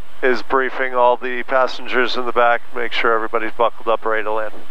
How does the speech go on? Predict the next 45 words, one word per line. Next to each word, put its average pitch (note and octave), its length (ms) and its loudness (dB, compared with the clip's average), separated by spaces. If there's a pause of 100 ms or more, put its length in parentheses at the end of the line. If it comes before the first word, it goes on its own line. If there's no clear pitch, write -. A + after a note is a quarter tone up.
(840)
Okay, E3+ 100 2
at D#3 100 0
this F3 160 2
point F3+ 260 0
we E3 120 -4
could E3+ 320 -2
descend E3 420 0
to E3 60 2
eighteen D#3+ 420 0
hundred D3+ 320 2
feet, D#3+ 320 0 (580)
but D#3+ 140 4
a - 80 -4
two E3+ 100 4
hundred D#3 280 0
foot D3 300 0
delta C#3 460 2
is B2+ 120 -4
not C3 180 2
a B2+ 60 2
problem. B2+ 400 0
We B2+ 80 -4
can A#2+ 180 -6
go A#2+ 120 2
ahead A#2+ 120 2
and A#2 100 -4
pick A#2+ 200 0
up A#2 120 0
the A#2+ 80 -2
glide A#2 300 2
slope B2 240 0
at A#2+ 120 -6
this A#2 200 -2
altitude. A#2 480 0 (460)
The D3 80 2
service D#3 340 0
volume C#3 380 2
for C3 180 -2
a B2 60 -4
glide A#2+ 260 0
slope - 280 0
is A#2 120 -4
three A#2+ 260 0
thousand A2+ 460 -2
feet, A#2 180 0